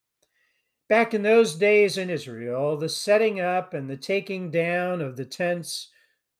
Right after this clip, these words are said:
was considered to be women's work. That was a job the women took care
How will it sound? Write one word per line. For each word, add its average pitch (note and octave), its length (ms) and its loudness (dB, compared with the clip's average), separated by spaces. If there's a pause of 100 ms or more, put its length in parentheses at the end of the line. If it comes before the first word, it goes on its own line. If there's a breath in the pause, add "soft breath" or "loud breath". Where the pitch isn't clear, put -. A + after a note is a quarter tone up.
was D#3 160 -8
considered A#3+ 640 -2
to G#3+ 60 -4
be G3 320 -6
women's D#3+ 580 -8
work. G2+ 280 -20 (1300)
That C#3 180 -4
was F#3 140 -2
a A3+ 80 2
job E3+ 680 -2
the D#3+ 100 -4
women D3 680 -2
took E3 260 -10
care G3 400 -6